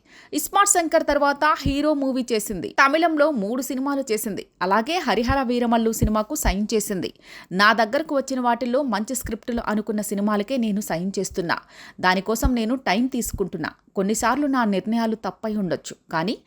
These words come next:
మంచి సినిమాల్లో భాగం కావాలనేది నా ఇంటెన్షన్. నాకు ఏమీ తొందర లేదు, నేను ఇక్కడే ఇండస్ట్రీలోనే ఉన్నాను బ్రదర్,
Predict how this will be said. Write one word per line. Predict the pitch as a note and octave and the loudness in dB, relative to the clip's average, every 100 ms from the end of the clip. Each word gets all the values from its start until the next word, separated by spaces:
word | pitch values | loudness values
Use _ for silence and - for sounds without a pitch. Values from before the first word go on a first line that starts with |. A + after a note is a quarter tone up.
| - - - | -20 -18 0
మంచి | A3 C#4 F4+ | 2 2 0
సినిమాల్లో | D4 C#4 C4 A#3+ | 0 2 2 0
భాగం | G3 F3 F3+ G#3 | 2 0 0 -2
కావాలనేది | G3+ F#3+ G3 F#3+ F#3 F3 C4+ | -2 0 2 2 0 -2 -2
నా | G#3+ E3+ - | -2 -2 -6
ఇంటెన్షన్. | F3+ F#3 G#3 F#3 E3 - _ - - E3 | -8 -6 -4 -4 -6 -8 _ -20 -16 0
నాకు | G3 G#3+ | 2 2
ఏమీ | G#3+ A#3 D4 | 2 4 2
తొందర | - F3+ G3+ A#3 | 0 -2 0 0
లేదు, | G3+ E3 - | 0 -2 -6
నేను | F#3+ G3+ G3+ | -4 -2 -2
ఇక్కడే | - - A3+ | -6 -6 -4
ఇండస్ట్రీలోనే | B3 E3 G#3 - G#3+ G3+ G3 | -2 -2 -4 -2 0 2 0
ఉన్నాను | G3+ F3+ F#3 F#3 | 0 0 0 0
బ్రదర్, | F3+ E3 E3+ | 0 0 -2